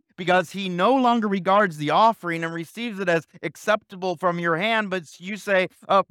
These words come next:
"For what reason?" Uh, "Because Yahweh has been a witness between you and the wife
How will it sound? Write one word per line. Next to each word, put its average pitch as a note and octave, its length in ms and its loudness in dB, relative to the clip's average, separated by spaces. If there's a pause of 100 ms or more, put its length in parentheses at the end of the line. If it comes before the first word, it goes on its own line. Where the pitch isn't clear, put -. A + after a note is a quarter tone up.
"For G3 140 0
what F3+ 420 2
reason?" E3+ 1040 -2
Uh, D#3+ 120 -4
"Because D#3 360 -4
Yahweh G#3 440 2
has F#3 160 -2
been F#3 180 -4
a F3 160 -2 (220)
witness F#3+ 500 0
between F3 480 -8
you B3+ 540 -2 (240)
and F3+ 240 0
the E3 80 2
wife F#3+ 680 -2